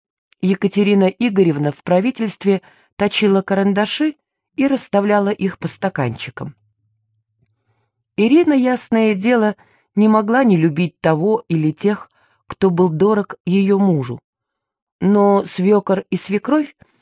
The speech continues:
не спешили слиться с Ириной в безумном обожании Пети.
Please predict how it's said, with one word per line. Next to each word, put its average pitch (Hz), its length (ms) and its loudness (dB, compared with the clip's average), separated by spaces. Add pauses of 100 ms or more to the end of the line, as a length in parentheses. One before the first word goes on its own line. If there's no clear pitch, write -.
(320)
не 294 140 4
спешили 208 600 0
слиться 170 540 -4
с - 120 -8
Ириной 202 420 2
в 160 100 -6
безумном 175 580 0 (180)
обожании 165 680 0
Пети. - 500 -10